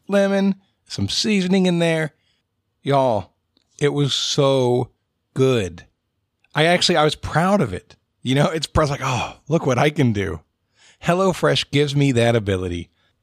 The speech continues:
They can give you that ability too. You can get delicious,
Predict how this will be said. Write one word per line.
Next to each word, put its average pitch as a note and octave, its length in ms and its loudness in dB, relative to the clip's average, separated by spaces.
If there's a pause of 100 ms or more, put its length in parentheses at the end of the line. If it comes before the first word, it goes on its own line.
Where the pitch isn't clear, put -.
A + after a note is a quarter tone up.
(140)
They D3 160 2
can C#3 160 -4
give D#3+ 260 0
you D#3+ 280 0
that A#2+ 200 2
ability A2+ 440 0
too. F#2 400 -4 (440)
You D#3+ 160 2
can E3 140 0
get C3+ 140 0
delicious, F#3 760 0